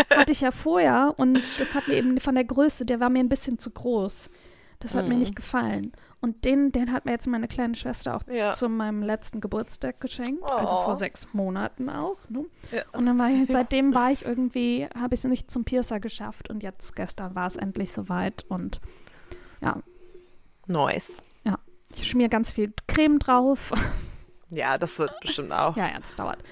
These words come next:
Speaker 1: Aber auch
Speaker 2: Ja.
Speaker 1: die Ohrlöcher tun zum Beispiel gar nicht weh und ich konnte auch auf der
Speaker 2: Nee.
Speaker 1: Seite schlafen, also.
Speaker 2: Ja, das ist doch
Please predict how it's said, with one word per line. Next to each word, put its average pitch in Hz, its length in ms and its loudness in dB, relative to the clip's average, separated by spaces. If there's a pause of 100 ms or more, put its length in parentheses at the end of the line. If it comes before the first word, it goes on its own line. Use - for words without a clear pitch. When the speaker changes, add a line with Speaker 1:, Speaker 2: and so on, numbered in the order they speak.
(180)
Speaker 1:
Aber 247 180 6
auch 240 80 -2
Speaker 2:
Ja. - 40 -6
Speaker 1:
die 247 100 0
Ohrlöcher 262 500 4
tun 240 300 -2
zum 233 140 -2
Beispiel 220 260 -4
gar 202 240 -2
nicht 214 300 -2
weh 214 320 0
und 208 120 -6
ich - 120 -14
konnte 208 240 -6
auch 202 100 -10
auf 208 140 -10
der 214 100 -2
Speaker 2:
Nee. 190 60 0
Speaker 1:
Seite 196 240 -2
schlafen, 220 640 -4
also. 202 400 -8 (880)
Speaker 2:
Ja, 226 220 -4
das 220 160 -10
ist - 80 -4
doch 208 120 2